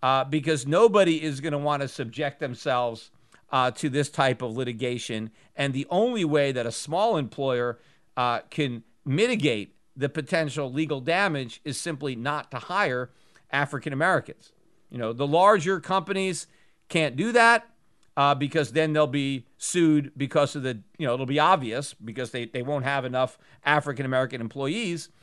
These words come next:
But if you're a small business and you got three, four, five employees and none of them are black, nobody can say you discriminated. It's not, it's not a large enough pool. And so even if you have some really, really good quality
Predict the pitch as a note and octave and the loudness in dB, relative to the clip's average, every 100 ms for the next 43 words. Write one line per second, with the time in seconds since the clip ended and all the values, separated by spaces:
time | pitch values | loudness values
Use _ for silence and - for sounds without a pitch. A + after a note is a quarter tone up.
0 | - - - E3+ F3 A#3 A3 - G3+ G#3+ | -20 -14 -4 -2 0 2 2 2 6 6
1 | F3 G#3+ F#3+ A3+ F3+ F3 F3 E3 F#3+ F#3+ | 6 4 4 -2 -2 0 0 0 -2 -4
2 | D3+ F#3 D#3+ E3+ F3+ E3+ D3 F3+ F#3+ F#3 | 0 0 0 0 0 -2 -6 -4 -2 -4
3 | - _ - B2+ C#3+ F3 E3 D#3+ C#3 D#3 | -8 _ -8 -4 -2 0 0 0 0 4
4 | E3 D#3+ - _ B2 D#3 D#3+ D#3+ C#3+ C3+ | 4 2 -2 _ 0 0 2 -2 -2 -4
5 | - D3 C3+ B2 A2+ - C3+ A#2+ G#2 E2+ | -2 -2 -2 -6 -8 -6 -4 -4 -4 -6
6 | G2+ - D#3 D3+ - C3+ E3+ E3+ C3+ C#3+ | -10 -6 -4 -4 -6 -8 -2 -2 0 4
7 | D#3+ D3 D3 C3 - - A#3 F3+ C#3 - | 4 2 -2 -4 -4 -6 0 2 0 -6
8 | - - - D3+ C#3 E3 E3+ A3 G#3+ F#3 | -20 -14 -2 -2 0 -2 -2 0 2 0
9 | D3 D3 D#3+ E3 C#3+ D#3+ C3 - _ - | 0 2 4 2 -2 -6 -6 -12 _ -4
10 | F3 G#3 F3+ F#3 D3+ A2 F3 C#3 E3+ D#3+ | 0 2 2 0 -2 -2 -6 -2 2 4
11 | D#3+ C#3+ B2+ | 4 2 -6